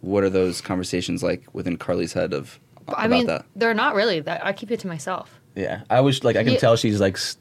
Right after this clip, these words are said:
Speaker 3: she'll sit there, like, blank staring thinking, and I try to get it out of her, but
Speaker 2: No, no, no. I don't
Speaker 3: she's
Speaker 2: talk.
Speaker 3: just, she's got walls up still.
Speaker 2: I don't talk.
Speaker 3: Yeah.
Speaker 2: I don't like talking in general, though. I'm not very good with words.
Speaker 1: Really?
Speaker 2: No.
Speaker 3: Yeah.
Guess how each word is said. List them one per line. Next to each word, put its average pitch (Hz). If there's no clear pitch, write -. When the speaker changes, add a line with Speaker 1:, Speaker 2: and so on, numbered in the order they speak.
Speaker 3:
she'll 113
sit -
there, 113
like, 98
blank 95
staring 95
thinking, 95
and 90
I 87
try 87
to 92
get 98
it 92
out 90
of 98
her, 101
but 90
Speaker 2:
No, 170
no, 151
no. 151
I -
don't 190
Speaker 3:
she's 202
Speaker 2:
talk. 185
Speaker 3:
just, -
she's 120
got 101
walls 76
up -
still. 101
Speaker 2:
I 208
don't -
talk. -
Speaker 3:
Yeah. -
Speaker 2:
I 294
don't 359
like 254
talking 196
in 175
general, 165
though. 160
I'm 226
not 262
very 214
good 185
with 170
words. 147
Speaker 1:
Really? 127
Speaker 2:
No. 147
Speaker 3:
Yeah. 98